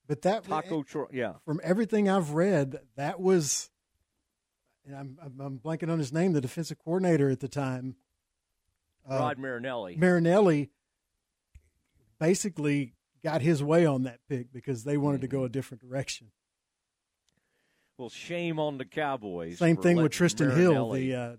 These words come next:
Speaker 1: defensive tackle they took in the third round a few years ago.
Speaker 2: They d-, he
Speaker 1: Both
Speaker 2: did
Speaker 1: of those
Speaker 2: love
Speaker 1: were
Speaker 2: Tristan Hill.
Speaker 1: supposedly
Speaker 2: Marinelli, you're right.
Speaker 1: Marinelli picks.
Speaker 2: Yeah. Tristan Hill did not even start at U C F.
Speaker 1: <laughs> Oh, it was,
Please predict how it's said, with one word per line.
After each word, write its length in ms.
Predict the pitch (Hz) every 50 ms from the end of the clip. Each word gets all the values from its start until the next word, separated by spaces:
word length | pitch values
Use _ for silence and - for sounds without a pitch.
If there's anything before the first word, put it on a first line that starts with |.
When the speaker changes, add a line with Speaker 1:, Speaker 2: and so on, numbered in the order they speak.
| 110 131
Speaker 1:
defensive 360 | 123 - 156 143 - 135 -
tackle 280 | - 151 139 131 139
they 80 | 131 123
took 160 | - 143 -
in 60 | 127
the 60 | 120 117
third 240 | - 135 135 127 120
round 200 | 127 143 147 135
a 40 | 113
few 160 | - - 117
years 260 | 113 117 113 110 101
ago. 300 | 113 110 117 113 110 104 _ _ _ -
Speaker 2:
They 120 | 87 104
d-, 160 | 85 76 87 -
he 60 | 104 117
Speaker 1:
Both 160 | 147 170 165
Speaker 2:
did 80 | - 147
Speaker 1:
of 40 | 120
those 200 | 131 127 104 90
Speaker 2:
love 120 | 90 107
Speaker 1:
were 60 | 123 104
Speaker 2:
Tristan 440 | - 104 95 - - - 82 78
Hill. 400 | 71 80 87 85 80 73 73 71 _ _
Speaker 1:
supposedly 680 | - - 196 208 220 254 269 220 175 185 147 147 143 139
Speaker 2:
Marinelli, 20 |
you're 80 | 139 131
right. 240 | - 85 87 87 -
Speaker 1:
Marinelli 540 | 156 156 147 139 143 151 147 135 123 120 -
picks. 240 | - 139 120 107
Speaker 2:
Yeah. 240 | - 90 87 87 80 71 - _ _ _ _ _ _ _ _ _ _ _ _ _ _ _ _ _ _ _ _ _ _ _
Tristan 320 | - 277 294 - - 147
Hill 220 | 131 147 160 143
did 120 | 120 117 104
not 180 | 131 123 117
even 140 | 113 87 95
start 480 | 92 - - - - 135 123 113 107 104
at 140 | 98 - 101
U 180 | 107 101 98
C 360 | - - - 98 85 85 82
F. 60 | 73 -
Speaker 1:
<laughs> 760 | - - _ _ _ _ _ _ _ _ _ _ 175 - -
Oh, 60 | 262
it 100 | 180 -
was, 120 | 160 131